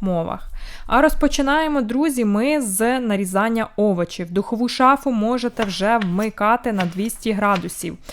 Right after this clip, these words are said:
без конвекції. Режим верх-низ. Дивіться, ось таким чином я нарізаю моркву, відправляю відразу в деко, в якому буду запікати, бо я буду готувати в духовій шафі.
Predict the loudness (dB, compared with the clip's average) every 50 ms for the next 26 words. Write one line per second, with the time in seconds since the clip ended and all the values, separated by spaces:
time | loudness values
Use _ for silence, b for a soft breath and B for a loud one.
0 | B B B B 0 2 4 4 4 2 0 0 0 0 2 2 2 0 -2 -4
1 | -8 -10 -8 -8 -8 -10 -12 B B B B -4 -2 -2 0 0 0 0 0 0
2 | 0 2 2 2 0 -2 -2 -4 -2 -2 -4 -8 -12 -16 B B B B B B
3 | B 2 2 4 4 2 0 -2 -4 -6 -4 -2 0 2 2 2 2 0 -2 0
4 | 0 0 -2 -2 -2 -2 -2 0 0 0 0 -2 0 0 0 0 0 0 0 0
5 | -2 0 2 2 2 2 2 2 2 2 2 2 2 2 2 2 0 -2 -2 0
6 | 0 0 0 -2 -4 B B B B B B -4 -2 -2 -2 0 2 2 2 4
7 | 4 4 4 4 4 2 2 2 0 0 -2 -2 2 2 4 4 4 2 0 -2
8 | -4 -4 -4 -6 -4 0 2 4 4 4 4 2 2 0 0 0 -2 -2 -2 0
9 | 0 2 2 0 0 0 -2 -4 -2 -2 -4 -4 -2 0 0 0 0 0 -2 -6
10 | -4 -2 0 2 2 2 0 0 0 0 0 0 0 2 2 2 2 2 0 -2
11 | -2 -4 -4 -6 -6 -2 -2 -2 0 0 -2 -4 -2 -4 -4 -4 -4 -4 -4 -4
12 | -4 -4 -2 0 0 0 0 -2 -6 -8